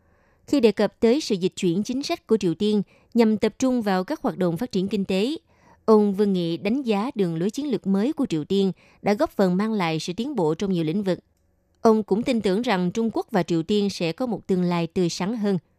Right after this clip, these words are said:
Về phần Ngoại trưởng Triều Tiên Ri Yong Ho, ông tin tưởng rằng mối quan hệ Triều Tiên và Trung Quốc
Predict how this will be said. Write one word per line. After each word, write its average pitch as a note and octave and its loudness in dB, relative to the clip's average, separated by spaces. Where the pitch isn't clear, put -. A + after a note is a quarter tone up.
Về A3+ 8
phần G#3+ 0
Ngoại G3+ 0
trưởng G3+ 0
Triều F#3+ 0
Tiên A3 0
Ri G#3+ 0
Yong G3 0
Ho, G3 -2
ông A3+ 4
tin A3 0
tưởng G3 0
rằng F3+ 0
mối A#3 2
quan A3 0
hệ F3+ 0
Triều E3+ -2
Tiên G3 0
và E3 -4
Trung F3 -4
Quốc D4 -2